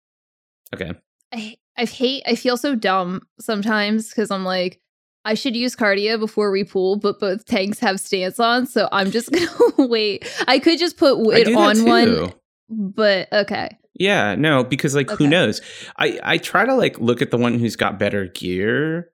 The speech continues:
Speaker 1: Like, I'll, I'll usually be like, "Okay, you have, you're the more H P having person," but then, like, somebody will come in with, like, good gear, but that doesn't know what they're doing, and the other tank will be doing, you know, outdoing them in damage and thus gets the threat,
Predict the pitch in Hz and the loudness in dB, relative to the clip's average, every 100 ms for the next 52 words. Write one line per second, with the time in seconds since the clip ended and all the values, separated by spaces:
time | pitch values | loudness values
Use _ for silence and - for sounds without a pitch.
0 | _ 135 151 147 92 151 180 175 151 131 | _ -4 0 2 2 2 0 0 0 2
1 | 117 - 131 - 113 104 101 107 123 123 | 0 0 -2 2 2 2 -2 -2 -2 0
2 | 123 113 104 120 _ 127 117 120 - _ | 0 0 -4 -12 _ -6 -4 -4 -6 _
3 | _ _ - 120 110 104 107 104 101 - | _ _ -12 -4 0 2 2 2 -2 -2
4 | 113 110 101 98 95 98 98 98 98 101 | -2 0 -2 -2 -4 -4 -4 -4 -2 -2
5 | 127 139 127 110 - _ _ _ _ _ | -2 0 0 -2 -6 _ _ _ _ _
6 | _ - - 151 135 131 - 120 117 135 | _ -8 0 2 4 2 2 2 2 2
7 | 113 - 104 101 - 110 113 113 107 - | 0 0 -2 -2 -6 -20 -6 -2 -2 -4
8 | 110 110 104 104 104 - 107 107 104 104 | -2 2 2 2 0 -2 -4 -2 0 0
9 | 101 104 107 101 101 104 98 85 107 110 | -2 -2 0 2 0 -2 -6 -2 0 0
10 | 101 98 95 98 92 98 98 95 101 95 | 0 -4 -4 -4 -4 -4 -6 -4 -6 -4
11 | 98 92 98 98 95 95 92 - 104 - | -6 -6 -6 -6 -6 -6 -6 -4 -4 -2
12 | 101 - 101 98 98 95 95 98 101 98 | -4 -4 -6 -6 -6 -6 -6 -6 -4 -6
13 | 101 98 95 - 95 - - - 101 104 | -6 -6 -6 -6 -8 -8 -14 -12 -6 -4
14 | 95 | -6